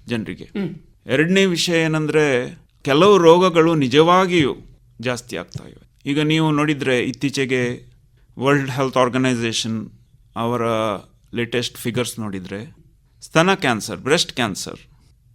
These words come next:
Speaker 1: ಸುಮಾರು ಎರಡು, ಮೂರು, ನಾಲ್ಕು ಪಟ್ಟು ಜಾಸ್ತಿ ಆಗ್ತಾ ಇದೆ. ಅಂದ್ರೆ, ಅದರ ಡಯಾಗ್ನೋಸಿಸ್ ಮಾತ್ರ ಅಲ್ಲ, ಅದರಿಂದಾಗಿ ಆಗುವ ಮರಣಗಳು ಜಾಸ್ತಿ ಆಗ್ತಾ ಇವೆ. ಪ್ರತಿ ಏಳು ಮಹಿಳೆಯರಲ್ಲಿ ಒಬ್ರಿಗೆ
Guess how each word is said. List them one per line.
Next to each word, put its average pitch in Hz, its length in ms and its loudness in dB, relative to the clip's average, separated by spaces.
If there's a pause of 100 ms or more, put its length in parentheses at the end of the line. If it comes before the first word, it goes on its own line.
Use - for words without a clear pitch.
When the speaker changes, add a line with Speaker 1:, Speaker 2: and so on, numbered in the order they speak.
(120)
Speaker 1:
ಸುಮಾರು 160 440 2
ಎರಡು, 160 260 2
ಮೂರು, 151 380 0
ನಾಲ್ಕು 143 340 -2
ಪಟ್ಟು 147 240 -6
ಜಾಸ್ತಿ 110 340 -2
ಆಗ್ತಾ - 300 -14
ಇದೆ. - 420 -20 (360)
ಅಂದ್ರೆ, 143 320 0
ಅದರ 156 260 0
ಡಯಾಗ್ನೋಸಿಸ್ 156 680 -2
ಮಾತ್ರ 139 300 -2
ಅಲ್ಲ, 135 240 0
ಅದರಿಂದಾಗಿ 160 1300 0 (100)
ಆಗುವ 135 340 0
ಮರಣಗಳು 139 580 2 (220)
ಜಾಸ್ತಿ 107 320 -6
ಆಗ್ತಾ - 240 -16
ಇವೆ. - 260 -20 (400)
ಪ್ರತಿ 180 460 0
ಏಳು 165 300 2
ಮಹಿಳೆಯರಲ್ಲಿ 151 580 4
ಒಬ್ರಿಗೆ 123 720 -2